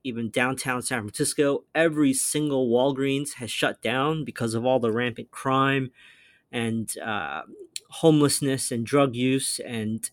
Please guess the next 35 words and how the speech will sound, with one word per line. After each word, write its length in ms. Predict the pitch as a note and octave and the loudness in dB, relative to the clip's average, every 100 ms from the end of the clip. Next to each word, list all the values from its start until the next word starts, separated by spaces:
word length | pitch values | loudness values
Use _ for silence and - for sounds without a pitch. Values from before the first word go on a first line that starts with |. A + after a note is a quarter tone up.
| - | -6
uh, 260 | G#2+ G2 - | -4 -4 -6
as 180 | B2+ - | -4 2
well 300 | B2 A#2+ E2 | 4 4 2
as 180 | A#2 G#2+ | 0 2
shoplifting. 760 | - B2 B2+ D#3 D#3 F#3 G3 - _ _ _ _ _ _ - - | 4 4 4 4 4 2 0 -4 _ _ _ _ _ _ -14 -2
So 180 | D3 | 0
that's 300 | C3 F3 - | 6 6 6
one 220 | F#3 F3+ E3 | 4 4 4
to 100 | - | 2
also, 540 | D#3+ D3+ C#3 B2 A2 - - - _ B2 | 2 2 2 0 -2 -12 -20 -20 _ -6
uh, 120 | B2 | -4
look 200 | D#3 B2+ B2 | 0 0 2
at 240 | A2+ - | 2 0
is 160 | C#3 A#2 | -2 -2
Walgreens. 840 | A2 B2 A#2+ A2 G#2+ G#2 - - _ _ _ _ _ _ _ _ _ - | 4 6 6 2 -4 -6 -12 -16 _ _ _ _ _ _ _ _ _ -2
Another 380 | C#3 D#3+ F#3 | 8 10 12
one, 420 | G3+ F#3 D#3+ D3+ - _ - | 10 10 6 4 -4 _ 0
which 240 | D3+ D3 | 2 4
is 100 | C3+ | 4
kind 240 | - A#3 A3 | 4 2 2
of 140 | G#2+ | 6
bucking 320 | E3+ - E3 | 6 6 2
the 80 | C#3 | 2
trend, 500 | - B2 B2 D3+ F#3 | 0 0 0 0 -2
'cause 300 | - C3+ A2+ - - - - | 2 2 2 -6 -20 -20 -8
if 100 | A#2+ | -2
you 80 | C#3+ | 2
take 220 | - E3 | 2 4
a 60 | D3 | 6
look 200 | D#3 D#3 | 6 4
at 160 | A2+ | 0
gaming 460 | C3 C3 C#3 D#3 D3+ | 2 2 4 4 2
or 100 | G#2+ | 0
gambling 540 | - A#2 B2+ C#3+ E3 | -2 -2 0 0 0
stocks, 500 | - D#3+ E3 F3 - | 0 -2 -2 -4 -10